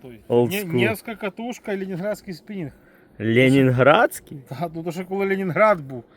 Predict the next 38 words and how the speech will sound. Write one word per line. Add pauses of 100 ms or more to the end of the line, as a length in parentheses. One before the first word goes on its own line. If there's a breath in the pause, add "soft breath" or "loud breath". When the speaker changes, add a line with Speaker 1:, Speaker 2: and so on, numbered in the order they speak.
(920 soft breath)
Speaker 1:
Москальський
Speaker 2:
Ну,
Speaker 1:
Ленінград.
Speaker 2:
то
навіть
не
Санкт-Петербург?
Speaker 1:
Та
який?
Ну,
то
за
Союзу,
во. (120)
Воно
має
скільки?
Метр
п'ятдесят. (800 soft breath)
А
ми
Speaker 2:
Ага.
Speaker 1:
зробимо
на
нього
оснастку,
і
ще
леска
радянська.
Speaker 2:
І
що,
йдемо
випуска?
Speaker 1:
Йдемо
випуска
і
кинемо.